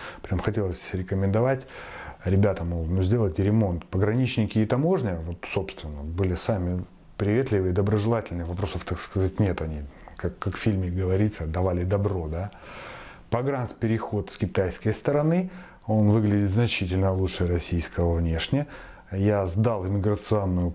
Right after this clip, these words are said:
карту, которую успешно забыл заполнить перед очередью, да, и ее задержал тупо. Сдал отпечатки пальцев, что ж тоже важно. И все, собственно, у меня,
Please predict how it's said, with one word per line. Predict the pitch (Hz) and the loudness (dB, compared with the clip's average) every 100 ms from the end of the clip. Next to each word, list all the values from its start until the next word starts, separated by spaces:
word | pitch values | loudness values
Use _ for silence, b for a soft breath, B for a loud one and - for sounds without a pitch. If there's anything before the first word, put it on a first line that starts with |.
| - | -6
карту, | - 95 85 80 113 131 - | -2 -2 -2 -2 0 -2 -4
которую | - 98 104 101 | -4 0 0 2
успешно | 104 - - 110 - 101 | 0 -4 -4 -4 -2 -2
забыл | 95 101 104 101 110 | 0 0 0 0 2
заполнить | 104 123 - 190 165 147 127 - | 2 0 0 2 2 0 -2 -4
перед | - 110 104 | 0 2 0
очередью, | 104 117 104 95 95 95 95 | 2 0 2 0 2 2 2
да, | 117 151 104 | 2 0 -2
и | 101 | 0
ее | 156 117 92 87 90 104 | 2 2 2 2 2 2
задержал | 90 90 90 90 92 80 | 2 2 2 2 0 -2
тупо. | - 82 73 B B B B B B B B B | -6 -6 -6 B B B B B B B B B
Сдал | 101 101 127 110 | 2 4 4 0
отпечатки | 104 - - 101 - | -4 -4 -2 -2 -4
пальцев, | 90 98 90 - 127 - | -2 -2 -2 -2 -2 -4
что | - - 92 | -10 -2 0
ж | 87 | 0
тоже | - 95 90 | 0 2 4
важно. | 101 113 123 139 147 - - - - - | 4 4 2 2 0 -2 -6 -20 -18 0
И | 151 170 | 4 4
все, | 190 - - - - 214 220 | 2 -2 -4 -6 -2 0 0
собственно, | - 131 - 107 104 101 | -2 -4 -2 -2 0 0
у | 101 | 4
меня, | 104 107 123 175 208 | 4 6 4 4 2